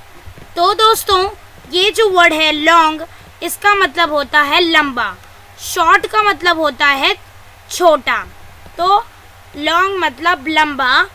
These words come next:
short मतलब छोटा। तो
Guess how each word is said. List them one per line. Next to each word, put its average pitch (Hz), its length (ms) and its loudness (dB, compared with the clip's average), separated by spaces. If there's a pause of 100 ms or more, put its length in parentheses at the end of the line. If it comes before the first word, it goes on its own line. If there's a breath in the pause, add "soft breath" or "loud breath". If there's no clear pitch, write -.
(220)
short 349 420 0
मतलब 311 500 -4
छोटा। 262 480 0 (720)
तो 349 320 2